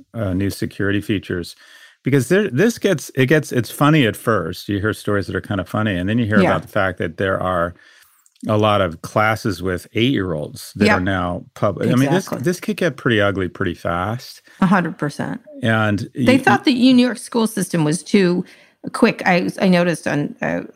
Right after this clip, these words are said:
Speaker 2: on a lot of reaction to it was like, "Well, so what?" And I was like, "So what? There's children involved." And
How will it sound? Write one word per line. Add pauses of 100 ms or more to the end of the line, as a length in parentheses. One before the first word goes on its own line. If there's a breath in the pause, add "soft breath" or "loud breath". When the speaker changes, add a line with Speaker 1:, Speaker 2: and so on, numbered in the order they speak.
(160)
Speaker 2:
on
a
lot
of
reaction
to
it
was
like,
"Well,
so
what?"
And
I
was
like,
"So
what?
There's
children
involved."
And